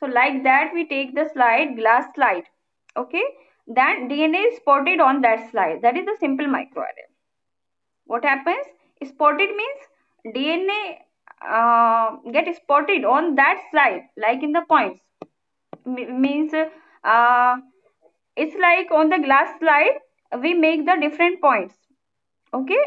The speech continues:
at, uh, at equal distance on the glass slide. Okay, you can also, uh, take the analogy of the matrix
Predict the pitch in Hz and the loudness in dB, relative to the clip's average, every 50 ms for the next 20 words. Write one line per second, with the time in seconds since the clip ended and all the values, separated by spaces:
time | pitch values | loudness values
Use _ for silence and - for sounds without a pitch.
0 | - - - 233 254 262 262 - - 240 247 233 233 233 233 - _ _ _ _ | -2 -2 0 0 0 0 0 0 0 2 4 4 2 2 -2 -6 _ _ _ _
1 | _ _ _ _ _ _ - - 254 233 247 269 269 262 - 392 494 554 523 _ | _ _ _ _ _ _ -4 0 0 2 0 0 -2 -6 -6 -6 -6 -6 -10 _
2 | - - 294 269 - 349 359 359 294 262 - - - 202 - - - _ _ _ | -8 -8 -6 -4 0 0 2 2 2 -2 -2 -4 -6 -6 -8 -8 -16 _ _ _
3 | _ _ _ _ _ _ _ _ _ _ _ _ _ _ _ _ _ _ _ _ | _ _ _ _ _ _ _ _ _ _ _ _ _ _ _ _ _ _ _ _
4 | _ - - 233 220 220 277 330 339 277 247 233 233 240 254 - - - 269 220 | _ -4 -2 -2 0 2 0 0 0 2 2 2 4 4 2 0 -2 -2 0 0
5 | 180 131 - - _ _ _ _ _ _ _ _ _ _ _ _ _ _ _ _ | 0 0 -6 -10 _ _ _ _ _ _ _ _ _ _ _ _ _ _ _ _
6 | _ _ _ _ _ _ _ _ _ - 196 262 262 - 349 381 302 - - _ | _ _ _ _ _ _ _ _ _ -8 -8 -8 -6 -6 -4 -4 -4 -6 -8 _
7 | _ _ - - 285 302 - 403 392 359 302 294 302 320 311 311 359 359 370 370 | _ _ -8 -6 -6 -2 -2 0 2 4 4 4 4 2 0 -2 -2 0 2 2
8 | 370 381 381 370 - - - - - - - 254 254 254 254 254 254 254 254 262 | 4 4 4 2 0 -2 -8 -10 -4 0 2 4 4 6 6 4 4 4 4 4
9 | 262 262 262 262 262 254 - 285 - - 269 285 269 262 392 381 320 285 302 311 | 2 2 2 2 2 0 -2 -4 0 0 0 2 2 2 4 4 4 4 2 4
10 | 311 302 311 311 320 349 339 320 285 381 415 415 294 262 269 302 269 - 349 311 | 4 4 4 4 2 2 0 2 2 2 2 2 2 2 0 -2 -2 -2 0 0
11 | 269 - - | -2 -4 -10